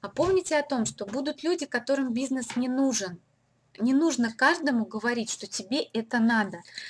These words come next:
А, ищем потребность людей. К-, кто-то захочет просто покупать. А из тех, кто захочет покупать, возможно, найдутся люди, которые, а, за-, захотят строить, м, бизнес.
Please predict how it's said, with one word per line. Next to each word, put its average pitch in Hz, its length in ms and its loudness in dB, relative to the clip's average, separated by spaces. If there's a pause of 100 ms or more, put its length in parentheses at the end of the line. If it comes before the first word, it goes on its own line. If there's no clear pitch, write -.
(220)
А, 196 140 -12 (100)
ищем 269 420 0
потребность 285 680 -2
людей. 214 420 -6
К-, - 160 -16
кто-то 359 320 -8
захочет 311 460 -2
просто 302 360 0
покупать. 226 720 -8 (540)
А 226 280 0 (400)
из 226 140 -8
тех, 302 220 -2
кто - 400 4
захочет 262 400 -2
покупать, 349 460 -2
возможно, 240 440 0
найдутся 233 480 -2
люди, 262 280 0
которые, 247 600 0 (400)
а, 202 160 -6
за-, 202 280 -6 (1120)
захотят 254 480 0
строить, 233 480 -2 (160)
м, 185 160 -12
бизнес. 220 680 -4